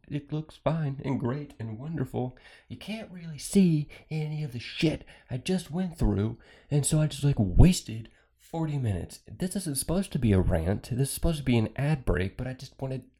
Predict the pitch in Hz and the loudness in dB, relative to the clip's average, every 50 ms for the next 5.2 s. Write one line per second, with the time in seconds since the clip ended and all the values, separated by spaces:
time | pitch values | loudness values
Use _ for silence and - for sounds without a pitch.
0 | _ - - - - - - - - - - - - - - - - - - - | _ -18 -16 -14 -14 -12 -12 -12 -10 -10 -12 -12 -12 -12 -14 -14 -14 -14 -12 -12
1 | - - 143 135 - - - - 127 127 131 135 131 127 123 131 - - - _ | -10 -10 -8 -8 -10 -8 -4 -4 -4 -2 -4 -6 -8 -8 -10 -14 -16 -18 -20 _
2 | _ _ _ - - - - - - - - - - - - 135 143 - - 95 | _ _ _ -20 -20 -20 -20 -20 -20 -20 -18 -18 -16 -4 -2 0 0 0 -2 -4
3 | 90 87 - - 90 87 85 - - 90 87 90 90 90 - - - - _ - | -4 -4 -2 -2 -2 -2 -4 -4 -4 -4 -2 -2 -4 -6 -8 -16 -20 -20 _ -4
4 | - 156 117 - - 101 131 139 147 - - 143 123 - - - 147 151 123 - | -2 -2 0 -2 -4 -6 -8 -8 -8 -8 -8 -8 -8 -10 -8 -8 -8 -6 -6 -8
5 | - - 82 | -10 -10 -8